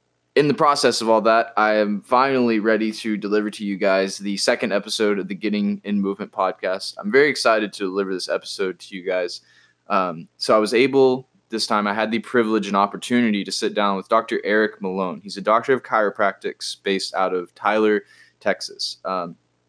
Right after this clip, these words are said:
I first met Doctor Malone when I actually went into his practice to, uh, to get some help with some neck pain that I was experiencing from a, it was,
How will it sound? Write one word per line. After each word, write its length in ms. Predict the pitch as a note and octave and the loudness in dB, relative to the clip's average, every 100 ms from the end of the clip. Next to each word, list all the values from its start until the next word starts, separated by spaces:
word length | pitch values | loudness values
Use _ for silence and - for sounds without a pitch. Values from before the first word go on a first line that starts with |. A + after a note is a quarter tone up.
| _ _ - | _ _ -2
I 140 | A#2 | 0
first 460 | A2+ C3+ D3+ - A#2+ | 4 4 4 0 0
met 300 | G#2 A2+ G#2 | 2 2 4
Doctor 260 | A2+ - | 0 2
Malone 480 | A2 G2+ G#2+ A#2 B2+ | -2 0 2 0 -2
when 100 | G#2 | 0
I 80 | G#2 | 0
actually 300 | G#2 - G#2 | -2 -4 -6
went 260 | F#2 G#2 G2 | -2 -4 -4
into 640 | - B2+ D#3 B2 A2 G2+ G2+ | -2 -2 -2 -4 -2 -2 -2
his 200 | G2+ - | -6 -4
practice 600 | G2+ G2 - G2 - - _ _ _ _ | -2 -2 -2 -6 -6 -14 _ _ _ _
to, 260 | - G#2 G2 | -4 0 2
uh, 320 | F#2 E2+ D2+ - | 2 0 -4 -6
to 160 | G#2 | -6
get 180 | F#2+ G#2 | -4 -6
some 140 | G#2 G2 | -6 -4
help 340 | G#2 G2+ _ | -4 -4 _
with 140 | F2 | -10
some 180 | - G2 | -6 -2
neck 240 | A2+ C#3+ - | -2 -2 -6
pain 280 | F#2+ D#2+ | -8 -6
that 120 | G2+ F2 | -6 -6
I 60 | |
was 100 | E2+ | -6
experiencing 600 | - - F2+ E2 - D#2+ | -12 -12 -10 -10 -14 -18
from 240 | E2 F#2 F2+ | -10 -8 -8
a, 180 | D#2 - | -10 -8
it 60 | |
was, 220 | F2+ F2+ | -8 -8